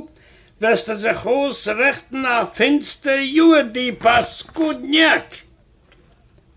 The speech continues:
אז ער האט דאס געהערט, האט ער לאנג נישט געטראכט, און האט מיך געמאכט, פאר א קאליקע. אה,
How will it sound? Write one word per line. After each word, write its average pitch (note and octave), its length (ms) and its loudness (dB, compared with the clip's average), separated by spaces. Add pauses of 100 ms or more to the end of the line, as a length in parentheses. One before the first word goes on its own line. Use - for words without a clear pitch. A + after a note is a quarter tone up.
אז B2+ 320 -6
ער F#3 300 0
האט C3 220 -6
דאס F3 280 -4
געהערט, C3+ 800 -4 (400)
האט C#3 260 -10
ער C3+ 120 -4
לאנג G3 580 0
נישט F#3 420 0
געטראכט, C3+ 880 -8 (560)
און E3+ 180 2
האט - 220 -4
מיך F3+ 260 -6 (100)
געמאכט, F3 840 0 (480)
פאר E3+ 320 0
א E3 40 -4
קאליקע. F#3+ 720 -2 (1900)
אה, D3+ 920 -4